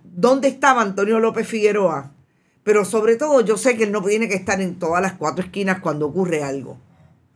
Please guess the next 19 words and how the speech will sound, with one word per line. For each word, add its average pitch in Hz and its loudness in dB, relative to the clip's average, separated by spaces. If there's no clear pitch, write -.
Es 247 0
que 302 2
Antonio 233 4
López 254 4
Figueroa 247 0
está 220 -2
citado 190 0
por 196 2
Edwin 220 2
Mundo 208 0
como 180 0
ese 233 0
que 247 0
le 240 4
dijo 247 2
que 185 2
allí 180 0
en 226 2
el, 202 -2